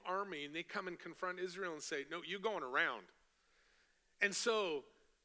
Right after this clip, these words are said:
they have this very difficult and challenging moment where they now have to not just go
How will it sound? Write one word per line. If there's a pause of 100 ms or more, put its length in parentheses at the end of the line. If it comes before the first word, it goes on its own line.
(640)
they
have
this
very (120)
difficult
and
challenging
moment (140)
where (400)
they
now
have
to (420)
not
just
go